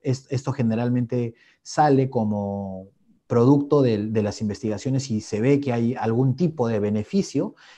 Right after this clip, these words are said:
y es que ahí es donde los, los deportistas, no, bueno, no deportistas, la gente que está vinculada al dopaje,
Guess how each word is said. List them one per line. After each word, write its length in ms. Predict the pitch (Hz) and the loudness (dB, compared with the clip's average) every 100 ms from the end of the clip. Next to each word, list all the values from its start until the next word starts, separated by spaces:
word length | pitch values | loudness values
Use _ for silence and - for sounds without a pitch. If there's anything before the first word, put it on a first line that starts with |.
| _ | _
y 120 | 123 127 | 0 0
es 100 | 127 | 2
que 100 | 120 | 2
ahí 140 | 131 | 4
es 140 | 160 | 4
donde 280 | 165 165 143 | 4 2 2
los, 460 | 113 107 101 - - | 2 0 -4 -10 -10
los 220 | 110 104 | -6 -4
deportistas, 640 | 107 110 110 160 165 139 95 | -4 -4 -4 -2 -2 -4 -10
no, 160 | 78 _ | -14 _
bueno, 200 | 92 113 | -8 0
no 40 | 151 | 0
deportistas, 460 | 120 120 92 82 | 0 -2 -4 -6
la 80 | 95 | -6
gente 360 | - 160 131 104 | 0 2 2 -4
que 60 | |
está 160 | 98 117 | -6 -4
vinculada 560 | 117 104 117 120 113 | -4 -2 -2 -2 -2
al 140 | 101 104 | -4 -6
dopaje, 460 | 95 123 - 123 | -6 -6 -6 -14